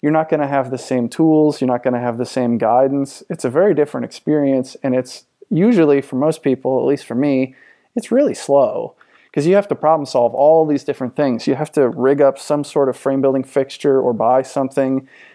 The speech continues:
You have to figure out how to, you know, miter tubes on your own, and, you know, maybe you have a different welding setup, and maybe you're trying to build a different type of bike, and you have different questions about that. You know, for me,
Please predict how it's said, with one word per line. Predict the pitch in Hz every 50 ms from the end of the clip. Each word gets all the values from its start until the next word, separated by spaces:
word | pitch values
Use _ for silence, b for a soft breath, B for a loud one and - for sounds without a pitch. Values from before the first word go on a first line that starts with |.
| B B
You | - 143
have | 151 147
to | - 151
figure | - - 151 143 139 143 139
out | 143 139 135 127
how | 135 135
to, | 135 127 127 123 117 117 - -
you | - 170
know, | 127
miter | 113 110 117 135 139 139
tubes | 135 - 147 143 135 131
on | 139 127
your | 120 117 135
own, | 151 160 160 160 156 156 156 151 147
and, | 127 120 123 120 B B B B B B B B B
you | -
know, | 131 135
maybe | 139 135 135
you | 139
have | 131 131
a |
different | 127 131 131 - 131 120 - _ _ -
welding | 151 143 143 139 143 139 135
setup, | 135 - - 143 135 135 135 139 143 139 139 -
and | 123 113 117 113 110
maybe | 127 135 135
you're | 139
trying | 131 - 147 135 131
to | 127
build | 117 127 135 127 120
a | 120
different | 110 123 - - - -
type | - - 143 135 147 147 -
of | 147 139 143
bike, | 143 139 135 139 143 147 143 135 - - - - - _ - -
and | - 120
you | 117 117
have | 107
different | - 123 - - 113 -
questions | - 147 143 - - - 147 139 131 -
about | 127 127 127 127 127 -
that. | - 135 139 139 139 143 -
You | 147 135
know, | 123
for | 120 - 139
me, | 143 170 175 170 156 151 - b